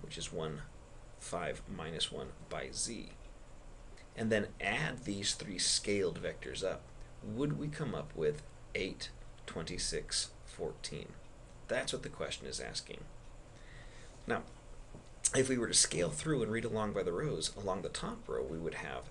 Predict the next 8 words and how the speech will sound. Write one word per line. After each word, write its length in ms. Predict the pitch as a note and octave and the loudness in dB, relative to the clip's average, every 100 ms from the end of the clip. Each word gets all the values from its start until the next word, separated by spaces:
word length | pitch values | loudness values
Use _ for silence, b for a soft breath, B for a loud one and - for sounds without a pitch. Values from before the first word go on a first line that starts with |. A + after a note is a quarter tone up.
| - | -2
x 520 | A2+ - - - - - - D#2+ | -2 -2 -2 0 0 -6 -10 -4
minus 360 | F2 G#2 F2 | -2 2 2
four 260 | - - A#2 | 0 0 0
y 440 | G2+ A2 D2 G1+ - - - - | 0 -2 -4 -6 -8 -12 -14 -12
plus 320 | - F2 F2 - | -2 0 2 0
z 420 | G#2 B2+ B2 C#2+ - | 0 0 -2 -4 -6
equals 500 | F2 D#2+ F2 D#2+ - - | -6 -4 -2 0 -2 -2
eight. 380 | B2 G#2 - - | -4 -4 -6 -8